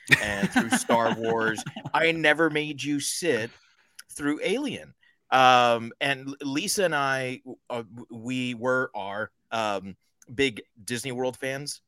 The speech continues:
Speaker 1: And so our first introduction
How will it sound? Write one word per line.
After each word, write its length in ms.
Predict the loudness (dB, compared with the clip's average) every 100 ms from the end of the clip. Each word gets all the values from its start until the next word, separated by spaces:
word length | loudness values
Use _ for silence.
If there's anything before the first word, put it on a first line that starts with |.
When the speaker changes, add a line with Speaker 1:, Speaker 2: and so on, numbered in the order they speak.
| -8
Speaker 1:
And 260 | -6 -4
so 480 | -2 0 2 2 -2 -8 _ _ _ _ _ _ _ 4
our 400 | 8 8 6 4 -12 -20 _ 0
first 260 | 0 -2
introduction 680 | -6 -2 0 -2 -6 -8 -10